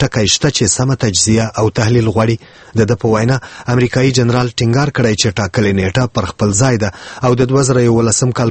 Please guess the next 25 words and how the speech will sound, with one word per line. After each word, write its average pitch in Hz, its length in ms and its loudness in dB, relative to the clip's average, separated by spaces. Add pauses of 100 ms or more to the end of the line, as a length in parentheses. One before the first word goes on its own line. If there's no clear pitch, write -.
په 104 100 0
جولای 120 300 2
کې 131 100 2 (380)
د 123 180 2
ځواکونو 123 380 2
د 120 60 0 (120)
ایستلو 151 320 2
د 104 180 0
پیل 104 180 0
په 104 200 -4
اړه 110 180 2
د 98 40 0 (100)
پریکړې 131 360 0
په 131 140 0
برخه 127 220 -2
کې 139 140 0 (360)
د 117 140 2
ولسمشر 135 580 0 (400)
او 127 80 2 (220)
امریکایي 117 500 2
پوځي 117 240 0 (140)
قومندان 98 500 -2 (200)
دریځ 110 280 2 (220)
یو 107 100 0 (120)
دی. 117 100 0